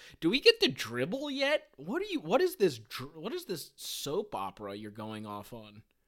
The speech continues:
And, and then he came out and he said, "That's nothing. I'm gonna make things very uncomfortable for them."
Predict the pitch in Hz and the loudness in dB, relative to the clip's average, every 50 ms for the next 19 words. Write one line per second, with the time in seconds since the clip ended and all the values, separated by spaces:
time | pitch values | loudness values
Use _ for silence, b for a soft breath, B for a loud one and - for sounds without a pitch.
0 | _ _ _ _ _ _ _ _ _ _ _ _ _ _ _ _ _ _ _ _ | _ _ _ _ _ _ _ _ _ _ _ _ _ _ _ _ _ _ _ _
1 | _ _ _ _ _ _ _ _ _ _ _ _ _ _ _ _ _ _ _ _ | _ _ _ _ _ _ _ _ _ _ _ _ _ _ _ _ _ _ _ _
2 | _ _ _ _ _ _ _ _ _ _ _ _ _ _ _ _ _ _ _ _ | _ _ _ _ _ _ _ _ _ _ _ _ _ _ _ _ _ _ _ _
3 | _ _ _ _ _ _ - 160 170 180 - 175 175 190 220 254 285 240 - - | _ _ _ _ _ _ -6 -6 -6 -4 -2 -2 0 2 2 0 0 -2 -2 -2
4 | 180 165 170 160 160 160 160 139 135 - 147 131 120 107 95 - _ _ _ _ | -2 -2 -2 -2 -2 -4 -6 -6 -4 -4 -4 -4 -4 -6 -10 -16 _ _ _ _
5 | _ _ _ _ _ _ _ _ _ _ - 127 - - - - 117 120 127 131 | _ _ _ _ _ _ _ _ _ _ -2 -2 -2 -2 -6 -6 -4 -4 -2 -2
6 | 131 120 117 - - 101 101 101 98 - _ _ _ _ _ _ _ _ _ _ | -4 -4 -4 -6 -6 -6 -8 -14 -18 -20 _ _ _ _ _ _ _ _ _ _
7 | _ _ _ _ _ _ _ _ _ _ _ _ _ _ - 143 151 151 143 131 | _ _ _ _ _ _ _ _ _ _ _ _ _ _ -8 -6 -2 0 0 0
8 | 120 120 117 110 98 - 110 107 107 101 - 135 139 131 131 135 139 139 135 143 | 0 0 -4 -6 -8 -10 -12 -12 -12 -14 -8 -4 -2 0 0 0 0 0 -2 -2
9 | 135 - - 196 190 160 - - 135 127 123 117 113 - 135 131 127 123 120 123 | -4 2 4 4 4 4 2 -4 -8 -8 -8 -10 -8 -8 -6 -4 -4 -4 -4 -6
10 | 127 135 147 151 | -8 -10 -12 -14